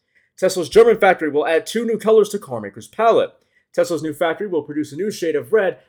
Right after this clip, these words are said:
and a new liquid silver. A small group of M engineers had to convince B M W to make the M three Touring.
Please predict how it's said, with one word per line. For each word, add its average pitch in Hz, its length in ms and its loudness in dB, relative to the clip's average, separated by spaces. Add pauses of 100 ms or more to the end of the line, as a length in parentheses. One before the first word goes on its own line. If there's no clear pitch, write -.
and 185 340 -2
a 135 120 -6
new 113 180 -10
liquid 104 380 -10
silver. 151 600 -2 (480)
A 185 60 -14
small 330 360 -6
group 143 360 -4
of 143 240 -4
M 185 220 -6
engineers 127 520 -8
had 170 120 -6
to 180 80 -12
convince 160 260 -12
B 156 100 -10
M 147 80 -8
W 190 300 -6
to 160 220 -10
make 143 540 -4
the 127 140 -12
M 117 160 -12
three 110 260 -18
Touring. 135 520 0